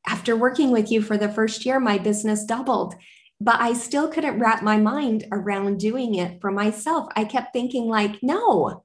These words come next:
<laughs> I am the virtual team. I should be able to do it all." I was so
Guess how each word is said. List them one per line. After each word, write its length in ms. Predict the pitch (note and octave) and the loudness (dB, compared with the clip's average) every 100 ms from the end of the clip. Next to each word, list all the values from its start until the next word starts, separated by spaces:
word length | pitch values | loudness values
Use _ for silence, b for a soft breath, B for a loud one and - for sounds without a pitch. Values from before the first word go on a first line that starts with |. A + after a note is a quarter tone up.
| _ | _
<laughs> 80 | C4+ | -8
I 600 | - D4+ - D4 B4 A4+ | -4 -4 -6 -6 -2 0
am 100 | D4 | 0
the 60 | A#3+ | 2
virtual 500 | G3+ G3 - E3+ E3 | 0 0 0 -2 -2
team. 540 | - E3 E3+ A3 - B B B - | -2 0 0 0 -4 B B B -2
I 140 | C#4+ | 0
should 220 | D#4+ D#4+ | 0 -2
be 120 | C4+ | -2
able 200 | A#3+ G#3+ | 0 0
to 120 | G#3 G#3+ | 0 2
do 200 | G#3 G3+ | 4 4
it 160 | G3+ | 2
all." 560 | G#3 F#3 D#3+ C3+ - - _ _ _ _ - | 4 6 6 4 -2 -14 _ _ _ _ -6
I 160 | G3 | -2
was 340 | A#3 G#3+ F3 - | 0 -2 -2 -4
so 580 | - F#3 G3+ G#3 A3 G#3+ | 0 4 6 6 4 0